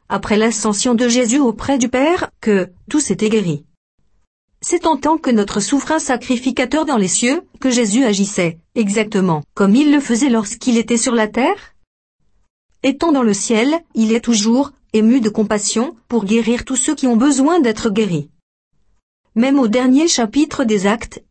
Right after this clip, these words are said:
nous le voyons manifester sa compassion, depuis le ciel,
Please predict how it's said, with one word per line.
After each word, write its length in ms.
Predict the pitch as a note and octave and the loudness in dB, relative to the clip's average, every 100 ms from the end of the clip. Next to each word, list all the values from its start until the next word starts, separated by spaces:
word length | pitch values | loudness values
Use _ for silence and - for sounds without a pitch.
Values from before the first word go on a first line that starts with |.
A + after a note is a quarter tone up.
| - | 0
nous 160 | A3+ | 2
le 100 | B3 | 4
voyons 360 | A#3+ B3 A#3 A#3+ | 2 2 2 4
manifester 680 | A3+ A#3 A3 B3+ A#3+ - | 4 4 2 0 -4 -2
sa 160 | A3+ G#3 | 0 0
compassion, 680 | G#3 A#3 G#3 G3+ - B3+ F4 _ - | 0 0 -2 -2 -4 -4 -6 _ -12
depuis 460 | F#3+ B3 B3 E4 | -2 -2 0 0
le 120 | D#4 C4+ | 2 0
ciel, 460 | - A3+ A#3+ D#4+ | 0 0 2 0